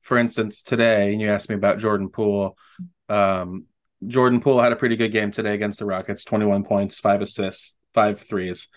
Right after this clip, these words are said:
because Klay's still sitting on back-to-back. So Klay sat out the back-to-back. Um, so, yeah, I, I would like to sell him here. Um, I think overall the trajectory of his career, like, you know, he was coming back from some serious, serious injuries. Um, so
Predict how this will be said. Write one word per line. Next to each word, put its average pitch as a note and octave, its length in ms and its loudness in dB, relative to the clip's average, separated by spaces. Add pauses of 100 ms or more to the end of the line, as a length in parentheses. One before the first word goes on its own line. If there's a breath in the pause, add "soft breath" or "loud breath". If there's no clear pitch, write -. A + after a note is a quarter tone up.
(240 soft breath)
because B2 300 2
Klay's A2+ 420 2
still B2 220 0
sitting G#2+ 320 -2
on F#2 100 -4
back-to-back. E2+ 600 -10
So F#2+ 140 -8
Klay G2 220 -2
sat F#2 200 -4
out E2+ 120 -6
the F#2 80 -8
back-to-back. - 580 -10 (540 soft breath)
Um, F#2 440 -4 (580)
so, - 140 2
yeah, E3+ 120 6
I, D3 240 2
I F3 40 4
would G#3+ 100 4
like - 140 2
to A#2+ 60 -4
sell G2+ 220 -2
him G2 80 -6
here. G#2+ 320 -4
Um, G#2 520 0 (240)
I C3 100 -2
think C3 220 -2
overall A#2+ 400 4
the B2 100 -2
trajectory A2+ 480 -4
of G#2 80 -4
his G2+ 140 -6
career, B2 580 0
like, G#2 340 0 (520)
you A2+ 120 -4
know, G#2 200 -2
he A#2 100 0
was A2 140 -2
coming A#2 220 0
back G#2+ 200 -2
from G2+ 240 -6
some G#2 240 -8
serious, G#2+ 880 -4
serious A#2 560 -4
injuries. F#2+ 640 -8 (500)
Um, G2+ 420 -6
so A2+ 460 -2